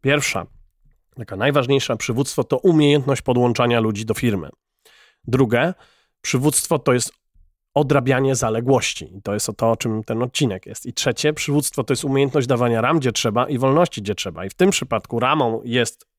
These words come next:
hierarchiczna struktura firmy oraz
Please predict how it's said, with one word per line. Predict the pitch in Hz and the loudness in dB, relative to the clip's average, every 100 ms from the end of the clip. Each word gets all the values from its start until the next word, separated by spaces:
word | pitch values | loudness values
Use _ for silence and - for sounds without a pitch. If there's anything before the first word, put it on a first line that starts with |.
| - | -10
hierarchiczna | - 156 143 127 131 - 117 | 2 4 4 0 -2 -2 -2
struktura | - 120 139 120 107 - - | -2 -2 0 0 0 -6 -18
firmy | - 147 139 143 190 220 _ _ _ _ _ - | 0 4 4 4 4 2 _ _ _ _ _ -4
oraz | 113 110 165 - | -2 0 0 -2